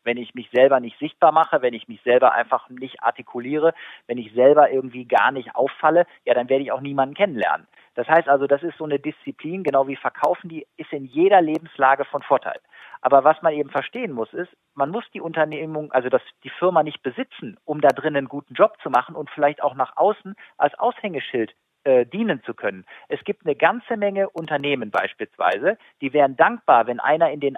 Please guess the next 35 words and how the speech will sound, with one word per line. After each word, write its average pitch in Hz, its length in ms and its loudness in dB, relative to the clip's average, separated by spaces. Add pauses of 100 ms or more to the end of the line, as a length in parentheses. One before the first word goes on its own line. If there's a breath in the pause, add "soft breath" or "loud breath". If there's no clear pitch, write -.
eigenen 214 420 0
Reihen 175 320 2
aufsteht 151 640 -2
und 135 140 -14
sagt, 139 280 2 (200)
„Chef 190 320 2
oder 127 200 -4
Chefin, 202 460 -2 (320 soft breath)
ich - 160 -12
wäre 180 260 6
bereit, 160 340 2
unseren 151 260 -4
YouTube-Channel 151 640 -6
aufzubauen.“ 95 640 -2
Und 135 160 -14
dann 208 400 0
gibt - 240 -6
es 185 140 -2
die 170 100 -10
Möglichkeit, 180 640 -2
die 156 60 -10
Unternehmensbotschaften 190 1400 -4
in 214 240 -8
Kombination 185 680 0
mit 175 120 -6
der 139 160 2
eigenen 170 340 0
Person 160 440 -4
nach 139 120 0
draußen 123 380 -2
sichtbar 117 400 -2
zu 151 140 -8
machen. 170 340 0 (460 loud breath)
Und 135 140 -10
tatsächlich 156 600 -2